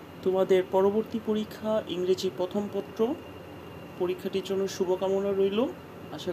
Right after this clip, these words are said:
করব তোমরা মনোযোগ দিয়ে লেখাপড়া করবে, নিজের এবং নিজের ফ্যামিলি এবং তোমাদের শুভাকাঙ্ক্ষীদের মন জয় করবে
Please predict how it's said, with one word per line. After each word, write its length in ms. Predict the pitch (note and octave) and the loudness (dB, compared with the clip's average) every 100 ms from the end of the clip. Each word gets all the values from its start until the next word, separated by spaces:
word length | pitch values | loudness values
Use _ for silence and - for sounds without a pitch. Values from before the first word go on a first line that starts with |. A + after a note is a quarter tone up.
| E3+ | 0
করব 260 | F3 F3 F3 | 0 0 -2
তোমরা 200 | E3+ E3+ | -2 -2
মনোযোগ 440 | E3 F3+ G3 G#3+ F#3+ | -2 0 0 -2 -2
দিয়ে 120 | G#3+ | -2
লেখাপড়া 480 | F#3 G3+ F#3+ G3 G3 - | -2 -4 -2 -2 -2 0
করবে, 320 | G3 G3 A#3+ C#4+ - - - - | 0 2 0 -2 -10 -14 -12 -4
নিজের 420 | F3 F3+ G3 G#3+ - - - | 0 2 2 2 0 -12 -8
এবং 220 | D#3+ D#3+ | -4 -2
নিজের 400 | E3 E3 E3+ E3 D#3+ - | -2 -2 -2 -6 -6 -4
ফ্যামিলি 480 | F3+ F#3 G3 G#3+ B3+ - - - - - - | -2 0 2 0 -4 -10 -16 -16 -16 -16 -10
এবং 280 | D3 D3+ D#3 - - - | -8 -4 -4 -6 -10 -4
তোমাদের 460 | F3+ F#3 F#3 F#3+ F#3 - | -2 0 2 2 2 -4
শুভাকাঙ্ক্ষীদের 960 | - G3 G#3 G3+ G3+ G3 G#3+ G3 G#3+ D#4 - - - - | -4 0 0 0 -2 0 -2 4 4 2 -4 -14 -14 -4
মন 200 | F#3 F#3+ | 2 2
জয় 200 | F#3+ G3+ G3+ | 4 4 4
করবে 340 | G3+ G3 A3+ | 4 6 4